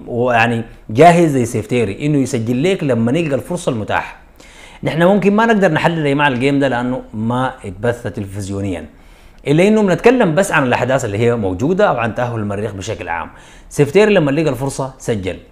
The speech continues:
تسجيله لهدف وتسجيله اللي قبل كده لثلاثية كانت في السودان، ويمشي يسجل تاني في نيجيريا.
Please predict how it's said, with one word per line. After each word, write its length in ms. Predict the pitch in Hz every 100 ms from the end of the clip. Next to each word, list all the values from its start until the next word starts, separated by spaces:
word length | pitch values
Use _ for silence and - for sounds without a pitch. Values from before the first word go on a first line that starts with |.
| - - - -
تسجيله 460 | 135 135 208 294 247
لهدف 580 | 160 143 165 170 - - -
وتسجيله 480 | 107 123 113 202 196
اللي 200 | 147 131
قبل 180 | 135
كده 180 | 151 180
لثلاثية 600 | 139 120 127 120 156 147
كانت 300 | 135 139 139 - - - -
في 60 | 127
السودان، 500 | - 123 127 143 139
ويمشي 400 | 107 110 - 135
يسجل 340 | 165 147 139
تاني 260 | 151 147 131
في 140 | 123
نيجيريا. 500 | 117 117 143 143